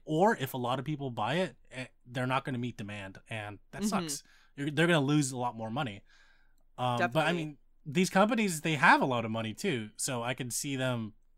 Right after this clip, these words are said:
Speaker 1: going either way.
Speaker 2: Mm-hmm.
Speaker 1: Um,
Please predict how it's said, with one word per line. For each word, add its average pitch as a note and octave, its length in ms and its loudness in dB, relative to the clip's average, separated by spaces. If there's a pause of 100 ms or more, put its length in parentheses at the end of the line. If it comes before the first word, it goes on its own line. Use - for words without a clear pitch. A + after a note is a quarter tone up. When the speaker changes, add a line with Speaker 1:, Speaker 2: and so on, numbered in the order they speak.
(120)
Speaker 1:
going B2 260 -4
either A2+ 280 -6
way. G#2+ 340 -8 (600)
Speaker 2:
Mm-hmm. - 1200 -10
Speaker 1:
Um, A#2+ 500 -2